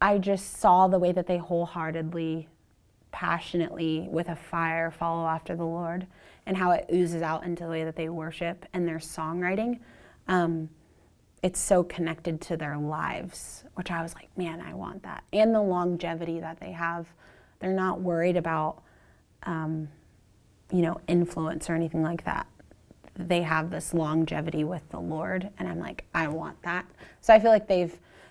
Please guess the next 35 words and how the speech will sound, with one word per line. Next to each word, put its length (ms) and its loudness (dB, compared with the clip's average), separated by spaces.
definitely 420 6
impacted 520 -2
even 520 0
my 220 0
musical 420 -2
choices 560 -8
and 140 -2
the 60 -2
way 180 -2
that 160 -6
I 80 -4
do 220 -4
things, 440 -4
um, 400 -4
in 100 -2
a 60 -2
wonderful 500 -2
way. 300 -2
Also 300 10
on 120 4
the 60 2
other 300 6
side, 400 2
I 120 2
mean, 200 2
I 180 2
love 400 4
people 280 2
like 340 -2
Alicia 400 0
Keys 420 -2
and, 200 -4
like, 200 -4
Jon 320 -2
Bellion 580 -4